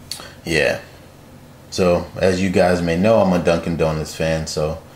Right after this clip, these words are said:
I'm interested to see how this tastes. And of course, I'll be using my Ninja coffee maker. All right, I'm just gonna add some milk, um, real quick.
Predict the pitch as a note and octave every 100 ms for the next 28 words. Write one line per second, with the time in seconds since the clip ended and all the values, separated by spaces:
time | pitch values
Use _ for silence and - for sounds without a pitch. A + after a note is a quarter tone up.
0 | - - - - - A2 A2+ A#2+ - G#2+
1 | G#2 - G#2+ G2+ F#2 F#2 - F#2 D#2 -
2 | - - - - - - - - - -
3 | - - - - - - - - - -
4 | - - A#2 - A2+ G#2+ G#2+ G2 G2+ G2
5 | G2+ F#2+ F#2+ F#2 F2 F2+ F2+ F2+ F2 -
6 | F#2 E2 - G2+ G#2 G#2 D3 - - -
7 | - - - - - - - - - -
8 | B3 G#3+ F3 F3 - C3 F#2+ A2 A2 -
9 | - G2+ F2+ G2 G2+ - - - - -
10 | - - - - - - - F#2 F#2+ F2+
11 | F2 F#2 - - - - - - - F2+
12 | F2+ F2+ - - F#2 C3+ -